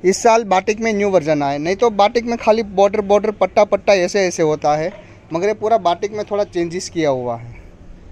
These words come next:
क्योंकि एक ने concept, एक ने घिसा पीटा item तो long time चलता नहीं है, हर बार कुछ नया customer को देना पड़ता है। आप देख सकते हो एकदम लाजवाब print है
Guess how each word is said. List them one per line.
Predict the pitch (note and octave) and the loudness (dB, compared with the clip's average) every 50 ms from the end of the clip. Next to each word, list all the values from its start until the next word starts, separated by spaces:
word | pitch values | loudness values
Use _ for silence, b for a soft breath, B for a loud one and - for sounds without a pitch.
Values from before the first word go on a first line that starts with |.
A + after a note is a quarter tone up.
| - - - - - - - - - - - - | -20 -20 -20 -20 -20 -20 -20 -20 -20 -20 -14 -10
क्योंकि | F#3+ G3 - A#3 | -10 -8 -4 0
एक | A3 G#3+ A3+ A3+ - | 2 2 2 2 2
ने | B3 A#3+ A#3 | -2 -4 -2
concept, | - A3 G3 G3 G3 - A3+ A3 A3 G3 | 0 0 0 0 2 0 0 0 0 -2
एक | G3+ G3+ G#3 | -2 -2 -2
ने | A3 A3 G#3+ | -4 -6 -8
घिसा | G#3 - - - D3 E3 E3 - A3+ A3 | -8 -12 -14 -10 -6 -6 -2 2 2 0
पीटा | G#3+ G#3+ G#3 G#3 A3 G3+ | 2 0 -4 0 2 2
item | G#3 G3+ G3+ A3 G#3 G3+ | 2 2 0 -4 -6 -6
तो | G3+ G#3 G3 - F#3+ F3 | -6 -8 -6 -4 -4 -2
long | F3 F3 F3+ F#3+ G3+ G3 - | 0 0 0 -2 -2 -4 -2
time | F#3+ G3 G3+ G3 - - | -2 -2 -2 -4 -6 -6
चलता | E3+ D#3 D#3+ D#3 G3 F3+ | -6 -4 -4 -2 0 0
नहीं | F3 E3 D#3 D3 | 0 0 -4 -4
है, | C#3+ | -4
हर | E3 F3+ F#3 | -2 -2 0
बार | F#3+ G#3 G#3+ G#3+ | 4 4 4 4
कुछ | G3+ - G3 G3 G#3 | 2 -2 -6 -6 -4
नया | F3+ F3 F3+ F#3+ F#3 | -4 -2 0 0 -2
customer | - F3+ - - F3+ D#3+ D#3+ | -2 -6 -8 -6 -6 -6 -6
को | D3+ - E3 D3+ | -6 -6 -6 -6
देना | D3+ D3 C#3+ C3+ | -4 -4 -4 -4
पड़ता | C3+ - B2+ A#2+ - C3 B2 | -4 -6 -10 -8 -8 -8 -8
है। | C3 C#3+ F3+ G3+ - - - - - - - - - - - - - B B B B B B B B - - - - - - - - - - - - - - - - | -8 -10 -14 -14 -16 -20 -20 -20 -20 -20 -20 -20 -20 -20 -20 -20 -20 B B B B B B B B -20 -20 -20 -20 -20 -20 -20 -20 -20 -20 -20 -20 -20 -20 -18 -16
आप | C#3 C#3+ | -10 -6
देख | D3+ F3+ F#3 - | -4 -4 -4 -4
सकते | - F#3 - - G3 | -6 -8 -6 -4 -4
हो | F#3+ G3 G#3 | -2 -2 -2
एकदम | F3+ E3+ F3 F3 F3+ G3 G3+ G#3 G3 | -2 -4 -6 -4 -2 -2 -2 0 2
लाजवाब | F3 E3+ E3+ E3+ D3 E3 E3+ E3+ E3 D#3+ | 2 2 2 2 2 2 2 2 2 0
print | E3 D#3 D#3 D3 E3 | -2 -8 -6 -4 -4
है | D#3+ E3+ | -4 -4